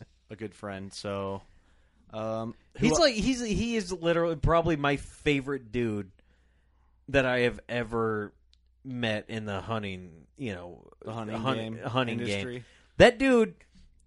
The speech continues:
Speaker 1: He knows his stuff, man.
Speaker 2: uh, th-, you know, and,
Speaker 1: He puts
Speaker 2: and
Speaker 1: out a good product.
Speaker 2: Oh, and he'll sit there and, and y-, you bring up anything, and that guy is so excited to talk about it.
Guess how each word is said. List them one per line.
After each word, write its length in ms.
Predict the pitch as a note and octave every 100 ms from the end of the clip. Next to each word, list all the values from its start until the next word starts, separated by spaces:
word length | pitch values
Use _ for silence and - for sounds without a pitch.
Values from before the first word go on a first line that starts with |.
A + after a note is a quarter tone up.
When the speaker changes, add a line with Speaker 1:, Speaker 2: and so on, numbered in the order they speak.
| _ _ _ _
Speaker 1:
He 100 | D3
knows 200 | F#3+ E3+
his 100 | A#2+
stuff, 340 | - A#2 G2+ -
man. 320 | G2 F#2+ F#2+ F#2+
Speaker 2:
uh, 220 | F3+ E3
th-, 320 | C#3+ F#3+ G#3
you 120 | G#3 G#3
know, 160 | G#3
and, 320 | G3 G3 F#3+
Speaker 1:
He 60 | F3
puts 140 | F#3+ G#3
Speaker 2:
and 60 |
Speaker 1:
out 60 | D#3
a 60 |
good 220 | C#3 C3 -
product. 640 | A#2+ G#2+ F#2+ E2+ - - -
Speaker 2:
Oh, 140 | B3+
and 80 | G#3
he'll 140 | B3+ C#4
sit 200 | C#4 C4+
there 160 | G#3+
and, 160 | E3 D#3+
and 260 | F3+ G3+ F3
y-, 160 | E3+ G2 G2 E2 G#2 C#3+
you 380 | F#3 E3+ F#3 A3+
bring 240 | A3 C4 A#3
up 180 | F3+ -
anything, 600 | D#3+ D#3+ D3 D3+ C#3+ C#3
and 180 | C#3+ D3+
that 160 | E3
guy 220 | D#3 D#3+ D#3
is 260 | C#3 B2+
so 360 | - - C#3 C#3
excited 460 | - C#3 C3 B2+
to 80 | A2
talk 300 | G#2 A#2+ A2+
about 320 | A2 G#2 G2+
it. 180 | F#2+ F2